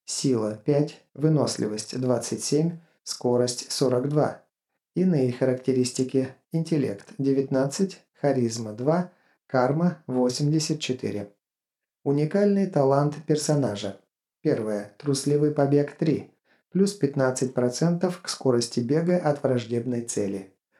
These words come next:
Атака по цели прекратит действие таланта. Откат двадцать четыре часа.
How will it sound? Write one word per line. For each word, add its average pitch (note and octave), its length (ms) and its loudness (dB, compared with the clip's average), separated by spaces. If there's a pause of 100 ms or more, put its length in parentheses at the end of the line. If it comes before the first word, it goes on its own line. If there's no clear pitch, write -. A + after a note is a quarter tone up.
(140)
Атака A#2+ 440 0
по E3 160 0
цели F#3 260 2
прекратит D#3+ 680 2
действие B2+ 520 0
таланта. G#2 600 -2 (180)
Откат B2 520 -2 (120)
двадцать B2+ 500 0
четыре A#2 380 -2
часа. G#2+ 460 -6